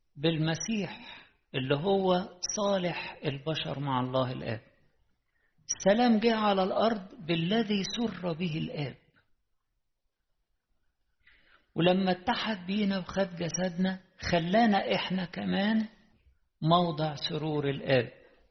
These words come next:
وعطانا الشهادة: "هذا هو ابن الحبيب."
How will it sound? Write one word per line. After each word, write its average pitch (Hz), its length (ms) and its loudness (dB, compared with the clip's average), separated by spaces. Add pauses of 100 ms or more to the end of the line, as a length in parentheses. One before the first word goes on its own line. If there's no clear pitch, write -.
(1200)
وعطانا 220 640 4
الشهادة: 190 720 -2 (1040)
"هذا 180 420 2
هو 170 180 0
ابن 170 340 -2
الحبيب." 139 520 -4